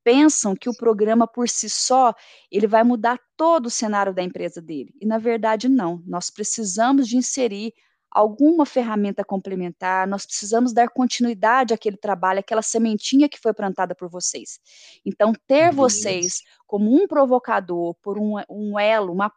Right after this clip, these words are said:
Speaker 1: ponte que liga sebrae e aos empresários, isso é muito importante pra eficiência e a continuidade da, da ferramenta quando encerrar o ciclo, né?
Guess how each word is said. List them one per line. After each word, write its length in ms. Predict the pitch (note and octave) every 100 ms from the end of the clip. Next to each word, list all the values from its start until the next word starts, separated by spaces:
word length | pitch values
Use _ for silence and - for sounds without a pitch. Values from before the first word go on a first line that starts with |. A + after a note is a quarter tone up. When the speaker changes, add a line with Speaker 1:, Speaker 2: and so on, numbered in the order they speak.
| _
Speaker 1:
ponte 420 | A#3+ C4+ C4 -
que 140 | - G3+
liga 300 | F#3 F#3 F#3+
sebrae 760 | - G#3+ G3 F#3+ F3 E3+ E3 - -
e 120 | G3+
aos 180 | G3 F#3
empresários, 880 | F3+ E3+ E3 E3 G#3+ G#3 F3+ - _ _ _ -
isso 220 | G#3 A3+
é 40 | A3+
muito 480 | A3 B3+ D4+ C#4+
importante 600 | B3+ A3+ G#3+ - G3 G#3 -
pra 200 | G#3 G3+
eficiência 880 | C4 D4 C#4+ - - G#3 G#3+ A#3 B3+
e 20 |
a 40 |
continuidade 680 | - B3 - C4 A3 G3+ G3
da, 120 | G3+ _
da 100 | -
ferramenta 600 | G3 G#3 G3+ F#3 F3+ B3 A#3+ _ _ _ _ _
quando 380 | C#4+ D4 C#4 D4
encerrar 440 | C#4 D4 C4+ A3
o 60 | C4+
ciclo, 500 | - - G3+ F3+ E3+
né? 220 | F3